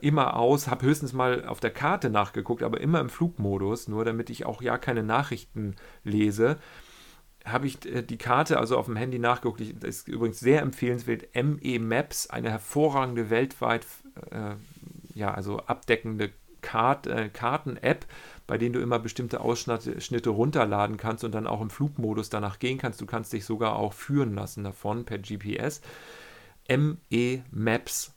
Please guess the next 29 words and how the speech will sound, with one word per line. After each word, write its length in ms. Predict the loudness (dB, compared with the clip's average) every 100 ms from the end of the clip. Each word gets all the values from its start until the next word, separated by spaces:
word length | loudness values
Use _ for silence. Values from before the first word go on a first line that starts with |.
| _ -4
heißt 300 | -4 -4 -6
die 160 | 0
App. 240 | 2 0 -2 -12 -12 -20 -8
Da 140 | -2 0
bin 120 | 0
ich 140 | -4
ein 180 | -6 -6
sehr 220 | 2 4
großer 320 | 4 0 -2 -6
Fan 320 | -4 -4 -4
von 280 | -2 -2 -2
und 160 | -4
die 60 | -6
hat 120 | -4
mich 260 | -8 -6 -6
auch 200 | -6 -6
nie 260 | -6 -4
im 100 | -4
Stich 340 | -6 -2 -2 -2
gelassen, 540 | -2 -2 -4 -2 -4 -6 -18 -20
selbst 400 | 0 2 2 -2
wenn 240 | -4 -4 -6
ich 260 | -10 -10
einmal 340 | -6 -4 -4 -4
unsicher 540 | -4 -2 -2 -4 -6
war 280 | -8 -10 -12 -16 _ -8
in 120 | -2
Bezug 360 | -2 -2 -8 -6
auf 320 | -6 -6